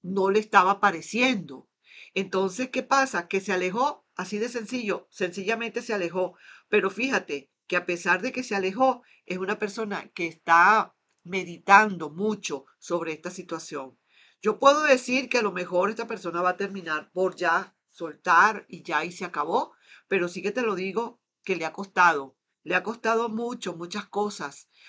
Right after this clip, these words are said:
Ha estado analizando mucho y se ha dado cuenta de muchísimos detalles. Ahora, está buscando, como decir, tenía un yo desconocido.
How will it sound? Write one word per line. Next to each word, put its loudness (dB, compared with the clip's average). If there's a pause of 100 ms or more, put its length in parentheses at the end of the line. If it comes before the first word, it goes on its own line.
(260)
Ha 2
estado 2
analizando -4
mucho -4
y -8
se -8
ha -4
dado -2
cuenta -4
de -2
muchísimos -8
detalles. -4
Ahora, 4 (560)
está 2
buscando, 6
como -2
decir, -2
tenía -4
un -4
yo 2
desconocido. -4